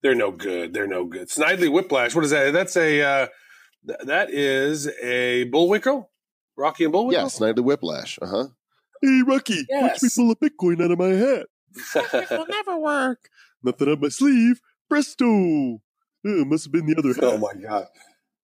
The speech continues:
Speaker 1: Very nice. Very nice.
Speaker 2: Well, there you go. That's all we got. Hope you guys have enjoyed this episode, number one oh to the four. And, uh, be sure to check out,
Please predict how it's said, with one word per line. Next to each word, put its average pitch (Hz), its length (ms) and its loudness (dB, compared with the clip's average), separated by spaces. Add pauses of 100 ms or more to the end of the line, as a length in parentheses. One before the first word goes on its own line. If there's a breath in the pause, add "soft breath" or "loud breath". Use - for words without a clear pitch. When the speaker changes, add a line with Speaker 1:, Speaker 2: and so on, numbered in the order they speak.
(380)
Speaker 1:
Very 117 320 2
nice. 101 340 0
Very 110 240 2
nice. 98 400 -4 (300)
Speaker 2:
Well, 143 100 0
there 190 100 4
you 170 80 4
go. 196 340 2
That's 185 200 -2
all 262 160 2
we 254 120 -2
got. 220 480 0
Hope 160 200 -2
you 180 60 -10
guys 175 240 2
have 160 100 0
enjoyed 156 380 0
this 151 160 -2
episode, 202 600 -2 (260)
number 117 480 2
one 123 440 0 (200)
oh 123 420 4 (120)
to 127 120 0
the 113 140 0
four. 135 560 2 (440 soft breath)
And, 104 560 0
uh, 98 320 2
be 120 80 -4
sure 196 200 0
to 170 100 -2
check 165 260 -2
out, 139 260 2